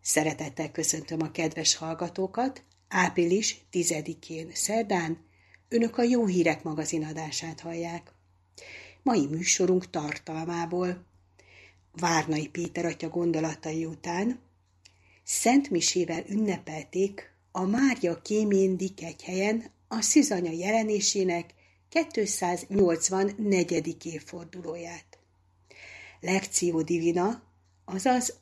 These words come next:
a Szentírás imádságos olvasására épülő lelkinapot tartottak Bátán. Elkészült a nagyszabású munka, melynek címe Püspöklexikon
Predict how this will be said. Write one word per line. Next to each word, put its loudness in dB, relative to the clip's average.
a -2
Szentírás 2
imádságos 2
olvasására 2
épülő 0
lelkinapot -2
tartottak -8
Bátán. -4
Elkészült 2
a -2
nagyszabású 2
munka, 2
melynek 2
címe 2
Püspöklexikon -2